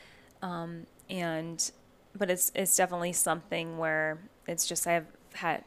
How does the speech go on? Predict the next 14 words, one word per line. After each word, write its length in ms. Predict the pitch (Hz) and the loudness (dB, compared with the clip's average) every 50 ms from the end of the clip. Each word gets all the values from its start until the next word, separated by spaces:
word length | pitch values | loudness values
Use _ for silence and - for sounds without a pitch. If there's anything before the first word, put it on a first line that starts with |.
| - - | -12 -14
have 360 | 202 196 202 175 170 165 180 | -8 -2 0 2 2 0 0
mixed 300 | 185 170 170 170 - - | -2 -4 -2 0 0 0
emotions 800 | 180 165 151 151 165 - - - 170 175 185 202 220 - - - - - - - - - - 302 - - - - | 0 0 -4 -4 -4 -4 -6 -6 -6 -8 -10 -8 -6 -6 -6 -6 -8 -8 -4 -4 -2 0 -2 -2 -4 -6 -12 -16
<laughs> 500 | - - - - - - - - - - | -12 -8 -6 -6 -6 -6 -10 -6 -2 0
with 280 | 349 330 320 320 320 - - - - - | 2 4 2 2 0 -2 -10 -10 -6 0
how 260 | - 269 262 220 214 214 | 6 8 10 10 10 10
I 220 | 208 202 202 208 - - | 8 6 4 0 -4 -4
reacted 760 | 220 226 208 190 175 180 185 - - 196 180 180 185 185 - - | -2 0 4 6 6 6 6 4 0 -2 -2 -4 -4 -8 -10 -8
and, 320 | 170 170 165 165 165 - - - - - | -8 -8 -8 -8 -10 -12 -16 -14 -10 -8
and 100 | 175 180 | -4 -2
my 140 | 165 165 | 0 0
attitude. 720 | - - 156 160 160 170 - - - - 170 165 165 165 - | 2 2 0 0 0 -2 -4 -6 -4 -4 -4 -4 -4 -6 -6
It 120 | - - | -8 -8
just, 280 | - 175 - - - | -8 -6 -6 -6 -6